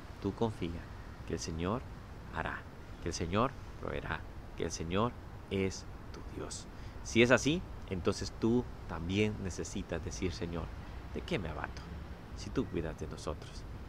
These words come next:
¿Y sabes qué? Yo volveré a la fuente correcta. Dice, "Como el siervo brama por las aguas, así clama, y así clama, oh Señor, por ti también". Y nosotros clamemos al Señor. Que Dios te bendiga.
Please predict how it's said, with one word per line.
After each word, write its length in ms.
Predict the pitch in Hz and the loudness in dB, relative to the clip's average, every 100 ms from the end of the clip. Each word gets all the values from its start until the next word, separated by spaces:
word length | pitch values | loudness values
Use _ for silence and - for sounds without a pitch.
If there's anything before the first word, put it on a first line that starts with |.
| - - - | -8 -8 -4
¿Y 40 | |
sabes 220 | 117 120 120 | 4 4 6
qué? 200 | 175 214 - - - - - - - | 2 0 -4 -6 -6 -6 -6 0 4
Yo 100 | 104 | 6
volveré 340 | 101 95 92 | 6 6 6
a 60 | 90 | 6
la 120 | 90 | 4
fuente 300 | 98 87 90 | 2 0 0
correcta. 420 | 95 85 78 - - - - - - - - | 0 0 -2 -4 -8 -8 -6 -6 -6 -6 -4
Dice, 200 | - 90 | 0 2
"Como 240 | 87 85 | 2 2
el 60 | 87 | 4
siervo 360 | 113 107 104 | 6 6 4
brama 320 | 101 104 101 | 4 4 4
por 160 | 95 98 | 2 2
las 220 | 95 - | 2 2
aguas, 340 | 80 - - - - - - | 0 0 -6 -8 -8 -8 -8
así 200 | - 92 | -4 -2
clama, 440 | - 92 95 95 - - - - | 8 8 8 2 -4 -8 -8 -4
y 120 | 92 - 82 | -4 -2 -4
así 240 | 82 - 101 | -2 -2 2
clama, 400 | 104 113 131 123 | 6 8 6 4
oh 80 | 104 | 0
Señor, 380 | - 95 90 82 - - - - - | 2 2 2 0 0 -6 -8 -4 -2
por 140 | 82 | 0
ti 140 | - | 0
también". 320 | 87 80 80 - - - - - - - | -2 -2 -2 -4 -6 -6 -6 -8 -6 0
Y 280 | 123 123 180 240 - - - | 4 6 4 -2 -8 -8 -2
nosotros 560 | 95 85 95 95 90 90 - | 0 2 2 2 0 -4 -2
clamemos 440 | 90 82 85 80 - | 2 2 2 -2 -4
al 80 | - | -4
Señor. 220 | - - - - - - - | -4 -4 -4 -4 -2 -2 2
Que 80 | 95 | 8
Dios 160 | 123 | 8
te 120 | - | 10
bendiga. 420 | 98 95 117 131 | 6 6 6 4